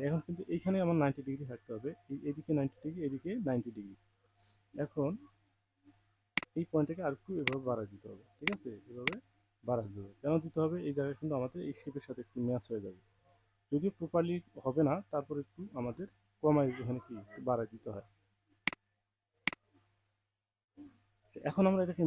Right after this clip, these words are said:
মেজারমেন্ট করি, দেখি কোনটা কত হলো। যেমন এটা হচ্ছে লেন্থ মেজার এফ এইট, এখানে লাগবে হচ্ছে আমার ছয়, এই দেখেন ছয় ছয় আছে, আর এখানে আমাদের দেখার,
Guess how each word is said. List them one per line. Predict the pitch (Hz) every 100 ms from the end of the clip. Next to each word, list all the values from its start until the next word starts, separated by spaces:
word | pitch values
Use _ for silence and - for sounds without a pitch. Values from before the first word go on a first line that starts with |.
| 143
মেজারমেন্ট | 139 147 147 143
করি, | 135 135 131
দেখি | 127 139 -
কোনটা | - 127 -
কত | 127 - 107
হলো। | 120 127 139 - _ _ -
যেমন | 120 120 120
এটা | 123
হচ্ছে | 123 _ 127 127 123 127 127 127 131 123 120
লেন্থ | 123 127 - 123
মেজার | 117 120 123 135 120
এফ | - _ _ 131
এইট, | 123 - _ - - _ 294 - _ _ - _ _ _ _ _ _
এখানে | 131 139 135
লাগবে | 127 131
হচ্ছে | - 135
আমার | 151 -
ছয়, | 127 107 - _ _ _ _ _ _ _ -
এই | 127
দেখেন | 127 127
ছয় | - 127 -
ছয় | 127 127 120
আছে, | - 151 - - - _ _ _ _ _ _ _ _ - - _ _ -
আর | 151
এখানে | 143 165
আমাদের | 151 139 123
দেখার, | 123